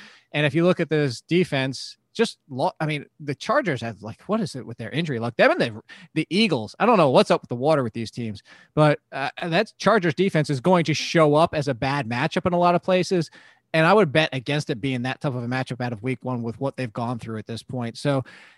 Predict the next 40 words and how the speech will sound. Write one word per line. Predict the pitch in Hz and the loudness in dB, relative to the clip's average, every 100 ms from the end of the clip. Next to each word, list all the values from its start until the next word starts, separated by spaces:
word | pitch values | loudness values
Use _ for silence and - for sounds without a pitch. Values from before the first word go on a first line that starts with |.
| _ | _
Tyler | - 190 208 | 2 4 6
Boyd | 185 196 | 4 4
just | 180 - | 4 0
proved | 190 156 | 0 2
last | 165 175 - | 2 2 2
year | 190 | 0
he | 160 | 0
doesn't | 127 160 160 214 | 0 0 0 -2
need | 190 196 185 | 0 2 2
A | 196 | 2
J | 202 | 2
Green, | 175 196 208 - - | 2 2 0 -4 -2
which | 196 247 | -2 0
even | 226 | 2
if | 220 | 4
A | 214 | 4
J | 208 | 4
Green's | 196 214 190 | 4 4 4
out | 247 | 4
there, | 214 | 4
the | 185 | 2
argument | 180 185 196 | 4 2 0
before | 180 220 | -2 0
that | 208 220 | 2 2
year | 185 185 | 2 0
was | 180 170 | 0 0
that | 185 | 0
he's | 175 165 | 0 0
better | 185 202 | 2 2
with | 185 233 | 2 2
A | 165 | 2
J | 143 151 | 0 0
Green. | 131 143 | 0 -2
I | 139 | 0
think | 233 247 | -2 -2
Tyler | 160 165 | -2 -2
Boyd's | 113 143 117 | -2 -6 -6
a | |
top | - 139 - | -6 -8 -6
twenty, | 147 127 120 | -6 -6 -6